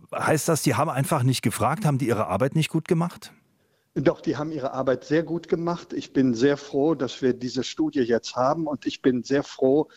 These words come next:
Speaker 2: dass mit dem gestrigen Tag auch die Stimme der Betroffenen an dieser Stelle so laut und deutlich vernehmbar geworden ist. Das ist ja das Entscheidende, dass wir jetzt auf die Betroffenen hören. Im Blick auf, äh, die Akten, äh, will ich, äh, deutlich sagen,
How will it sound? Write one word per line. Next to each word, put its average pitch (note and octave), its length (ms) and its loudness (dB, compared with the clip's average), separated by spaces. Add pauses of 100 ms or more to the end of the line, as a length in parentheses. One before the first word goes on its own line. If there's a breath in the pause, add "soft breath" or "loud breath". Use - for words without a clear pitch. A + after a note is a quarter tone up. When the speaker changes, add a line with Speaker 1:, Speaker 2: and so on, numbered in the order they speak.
(240 loud breath)
Speaker 2:
dass C3 200 -4
mit C#3 160 0
dem B2+ 120 2
gestrigen C#3 540 -4
Tag C3+ 460 -2
auch - 100 -10
die C#3+ 140 -2
Stimme D3 340 0
der B2+ 140 2
Betroffenen B2+ 580 -4
an G#2+ 140 -8
dieser A2+ 240 -2
Stelle B2 440 2 (320 soft breath)
so C3+ 300 4
laut C3 520 0
und B2 280 -4
deutlich C3 480 0
vernehmbar B2 560 -2
geworden A2+ 480 -2
ist. - 280 -6
Das - 160 0
ist D#3+ 160 -6
ja C3 60 4
das B2 200 -4
Entscheidende, B2 720 0 (340 loud breath)
dass C3+ 240 -2
wir B2+ 80 4
jetzt C3+ 340 0
auf C3+ 140 0
die D3 80 2
Betroffenen B2+ 720 -2
hören. A2+ 260 -2
Im A#2 140 -4
Blick D#3+ 220 -2
auf, C3+ 300 0 (360 soft breath)
äh, - 120 0
die C3+ 200 -2
Akten, D#3+ 580 -2
äh, - 160 -2
will D3 240 0
ich, - 320 -6
äh, D3 80 0
deutlich D3 480 2
sagen, D3 400 0